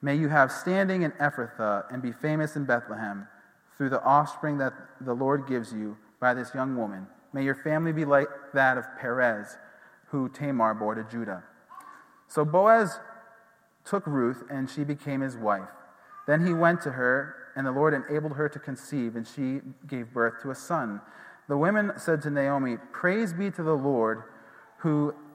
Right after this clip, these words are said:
this day has not left you without a kinsman redeemer. May he become famous throughout Israel. He will renew your life and sustain you in your old age.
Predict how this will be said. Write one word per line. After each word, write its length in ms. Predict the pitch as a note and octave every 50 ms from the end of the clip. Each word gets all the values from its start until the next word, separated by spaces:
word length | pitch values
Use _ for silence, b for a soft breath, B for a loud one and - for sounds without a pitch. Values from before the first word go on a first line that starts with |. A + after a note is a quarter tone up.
| - _ _ _ _ -
this 340 | C3 C3+ C3 D#3+ F#3+ F#3 F#3
day 520 | F3 D#3+ D#3 E3+ D3+ A#2+ G#2 G2+ G2+ A2 A#2 -
has 200 | C#3 C3 A#2 B2+
not 240 | D3 D3 D3+ G2+
left 260 | C3+ D3 C#3 C#3+ - D3
you 120 | C#3+ C3
without 280 | B2+ A#2+ - C3 C3+ C3+
a 60 | B2+
kinsman 480 | C3 - - C3 B2 A#2+ A2+ C3+ B2+
redeemer. 500 | C3 C3 C3+ C#3+ D#3 D#3+ D3+ G#2+ G2 G2+ - - b b b b b b b b b
May 160 | C#3 D3 D#3
he 200 | C#3+ D3 F3 F#3
become 360 | F#3 A3+ G#3 - F3 E3 D3+
famous 400 | D3 - D#3 C#3 C3+ C#3 C#3 C3+
throughout 540 | - - C#3+ C3+ C3+ B2+ A#2+ B2 B2 - -
Israel. 520 | D3 D#3 D3+ C#3 C3 A2+ G2+ G2 F#2 F#2 A2+ - - _ _ b b b b b b b b b b _
He 120 | - F3+
will 120 | F3 F3
renew 320 | D#3 D3+ D3+ D#3 D#3+ F3 F#3+
your 200 | G3+ G3+ G#3+ G3
life 300 | E3+ C#3+ C3+ C3+ C3+ -
and 100 | C#3+ C3+
sustain 540 | - - - - - - E3+ F3 F3+ F3+ D3+
you 140 | C3 B2
in 100 | B2 A#2+
your 200 | A#2+ A#2+ A#2 - B2+
old 180 | C3+ B2+ B2+
age. 480 | B2+ B2+ B2+ A2+ G#2 F#2+ F2+ - - -